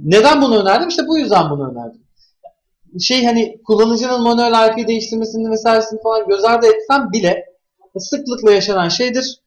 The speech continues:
E, kablodan bağlandım, wireless'tan bağlandım. mac adresi de değişiyor, I P adresi de değişiyor. E, siz bir user için I P bazlı tanımlama yapacaksanız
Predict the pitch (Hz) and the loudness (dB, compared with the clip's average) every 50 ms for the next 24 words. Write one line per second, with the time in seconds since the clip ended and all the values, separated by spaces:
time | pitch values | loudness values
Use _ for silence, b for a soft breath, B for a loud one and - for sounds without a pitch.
0 | _ _ _ - 185 185 180 - - 247 254 240 226 220 214 196 180 175 170 175 | _ _ _ -4 -2 -2 -2 0 4 4 6 6 6 6 6 6 4 4 4 4
1 | 165 170 170 175 190 220 254 254 240 226 226 208 196 180 160 143 - - 156 139 | 4 4 4 2 0 0 -4 -2 2 4 6 6 6 6 4 0 -2 -2 -2 -2
2 | 135 123 120 117 117 113 110 110 - _ _ _ _ _ _ _ - 202 247 240 | -2 -4 -6 -6 -6 -8 -10 -12 -14 _ _ _ _ _ _ _ -2 0 0 4
3 | 240 214 185 160 151 - - 147 131 135 131 - - - 247 214 208 214 202 - | 4 4 4 2 0 -4 -6 -6 -2 -2 -2 -2 -2 -2 2 4 4 4 4 4
4 | 220 190 165 143 139 - - 156 131 120 113 113 - - - - - _ _ _ | 4 2 2 2 -2 -4 -6 -6 -6 -6 -6 -6 -10 -12 -16 -18 -20 _ _ _
5 | _ _ _ - - _ _ _ _ _ _ _ _ - 151 156 156 156 151 151 | _ _ _ -20 -20 _ _ _ _ _ _ _ _ -4 0 2 2 2 2 2
6 | 160 165 151 - 160 170 170 180 - - - - - - 277 277 277 - _ _ | 0 -2 -4 -6 -10 -14 -16 -16 -20 -20 -20 -10 -6 -4 -4 -4 -4 -8 _ _
7 | - 190 240 247 247 247 226 208 247 233 226 233 262 247 226 208 208 214 - 247 | -6 -4 -2 -2 0 -2 -2 -2 -4 -4 -4 -6 -4 -2 2 4 4 2 2 0
8 | 240 214 226 220 220 214 - 226 220 220 220 226 220 226 220 214 220 - 226 214 | 0 2 2 2 2 2 -2 -4 -2 -2 -2 -2 0 0 0 0 0 0 -2 -2
9 | 214 - 220 220 208 | 0 0 -2 -2 -2